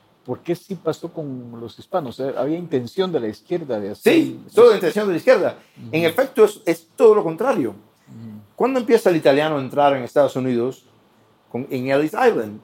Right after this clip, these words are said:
Speaker 2: mil ochocientos noventa y dos, cuando se
Speaker 1: Ajá.
Speaker 2: abre ese puerto.
Speaker 1: Sí.
Speaker 2: Se cierra en el veinticuatro. La inmigración italiana
Speaker 1: Ujú.
Speaker 2: La gran mayoría es, viene a través de Ellis Island,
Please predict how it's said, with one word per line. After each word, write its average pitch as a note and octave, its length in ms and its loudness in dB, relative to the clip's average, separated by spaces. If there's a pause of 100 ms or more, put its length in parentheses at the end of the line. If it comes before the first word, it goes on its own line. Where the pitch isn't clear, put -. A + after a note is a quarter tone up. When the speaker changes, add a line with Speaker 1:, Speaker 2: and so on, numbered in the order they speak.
(140)
Speaker 2:
mil D3 140 -4
ochocientos D3+ 460 -6 (640)
noventa B2+ 280 -6
y E3+ 40 0
dos, A#3+ 300 0
cuando A#2 200 -8
se - 60 -6
Speaker 1:
Ajá. C#3 60 2
Speaker 2:
abre C#3 120 0
ese D3 120 -6
puerto. C3+ 400 0 (260)
Speaker 1:
Sí. A2 80 -20 (140)
Speaker 2:
Se A#2 160 -4
cierra E3 400 4
en E3 80 -2
el C#3+ 60 2
veinticuatro. C3 600 0 (340)
La B2 380 6
inmigración B2+ 480 2
italiana F3 560 0 (600)
Speaker 1:
Ujú. A2 360 -16
Speaker 2:
La A2+ 60 -12
gran C3+ 160 -4
mayoría D#3 360 0
es, E3 120 -12 (180)
viene D3+ 400 -6
a C3+ 100 -6
través C3 260 -4
de D3 60 -6
Ellis C#3+ 300 -2
Island, C#3 380 -4